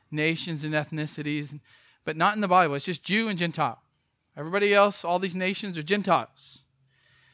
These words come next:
But now they can be one in Christ because he made both groups into one. He did that. He did that on the cross. We come to faith, we enter into that.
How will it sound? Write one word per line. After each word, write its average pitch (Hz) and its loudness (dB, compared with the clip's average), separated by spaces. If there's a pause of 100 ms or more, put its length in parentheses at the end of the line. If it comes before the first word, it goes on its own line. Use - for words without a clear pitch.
(320)
But 151 -4
now 165 6
they 190 2
can 180 -2
be 170 -2
one 175 0
in 170 -4
Christ 175 4
because 170 0
he 180 -8
made 196 0
both 190 4
groups 175 0
into 170 -6
one. 139 -4 (1200)
He 156 -8
did 170 -4
that. 135 -4
He 143 -10
did 151 -10
that 160 2
on 175 -2
the 180 -8
cross. 185 -6 (180)
We 143 -4
come 160 -6
to 151 -4
faith, 196 2
we 170 -8
enter 175 -6
into 180 -6
that. 143 0